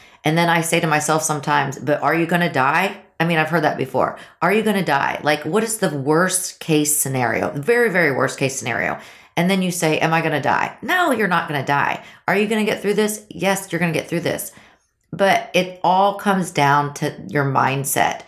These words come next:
and you've got to learn to change your mindset. So I would say three years ago,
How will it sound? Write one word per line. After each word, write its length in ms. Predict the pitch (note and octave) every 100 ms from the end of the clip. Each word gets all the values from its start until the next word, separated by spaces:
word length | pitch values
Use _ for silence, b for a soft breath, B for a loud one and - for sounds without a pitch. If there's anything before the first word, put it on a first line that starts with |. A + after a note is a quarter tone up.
| B B B
and 160 | - E3+
you've 240 | F3+ E3 -
got 360 | D#3 D3 -
to 140 | - F3
learn 680 | D3 D3+ D#3+ D3 D3 C#3+ C#3 B B
to 80 | D3+
change 500 | - - C3+ C3 C3+
your 100 | B2
mindset. 580 | A#2 A2+ - - - - - b b b b
So 280 | - F3+
I 180 | - D#3
would 200 | G3 G3
say 480 | - E3+ D#3 D3+ -
three 260 | - E3+ G3
years 300 | E3 F3 E3+
ago, 440 | C#3 B2+ B2+ B2+